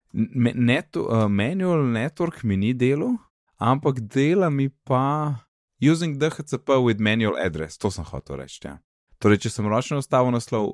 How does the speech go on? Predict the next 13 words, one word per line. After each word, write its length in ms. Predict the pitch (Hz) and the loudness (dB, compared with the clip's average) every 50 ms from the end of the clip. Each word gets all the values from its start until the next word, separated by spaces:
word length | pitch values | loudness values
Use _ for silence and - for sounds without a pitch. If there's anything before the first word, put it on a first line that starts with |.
| - _ | -6 _
ni 280 | - 107 104 107 117 131 | -4 -2 0 2 2 0
delal, 380 | 127 131 135 143 143 143 139 139 | 0 0 0 0 0 0 -2 -4
če 160 | - - 110 | -4 -6 -6
pa 120 | - - 104 | -6 -6 -6
tale 340 | - - 101 101 104 98 98 | -4 -2 0 0 0 0 2
using 320 | 104 113 120 117 113 104 | 2 0 0 2 0 0
D 120 | 95 117 | 0 0
H 120 | 120 - 120 | -2 -4 -6
C 140 | - - 120 | -8 -10 -6
P 140 | - - | 0 0
with 200 | 110 104 98 87 | 2 2 2 2
manual 360 | 85 92 98 120 147 156 147 - | 0 -2 -2 -2 -2 -2 -2 0
address, 440 | 117 127 117 117 120 120 - - | 0 0 0 0 -2 -2 -4 -6